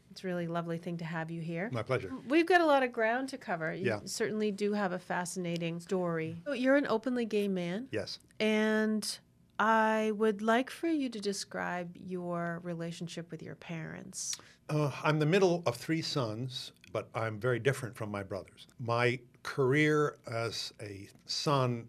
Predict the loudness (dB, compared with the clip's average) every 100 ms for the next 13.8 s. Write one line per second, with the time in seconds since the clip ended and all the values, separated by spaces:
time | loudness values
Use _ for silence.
0 | -16 -8 -6 -6 -6 -4 -4 -6 _ _
1 | _ -16 -14 -8 -2 0 0 -2 0 -2
2 | 2 2 0 0 0 0 -4 -16 -8 -4
3 | -2 -4 0 2 2 0 -2 -6 -6 -2
4 | 0 -2 -6 -10 -6 -6 -2 4 4 4
5 | -2 -8 -6 -4 -4 -6 -8 -6 -2 -2
6 | -2 -2 0 2 2 0 0 4 6 4
7 | 2 -2 -2 -2 -2 -4 -6 -6 -16 -20
8 | -16 -12 -10 -10 -12 -6 0 0 -2 -8
9 | -10 -10 -12 -12 -8 -8 -8 _ -10 -6
10 | -4 -6 -8 -12 -12 _ _ -6 -2 -2
11 | -2 -10 -20 -12 -6 -6 -6 -8 -12 -12
12 | _ -20 -20 -20 -20 -20 -20 -2 2 2
13 | 0 -10 -8 0 2 2 0 -6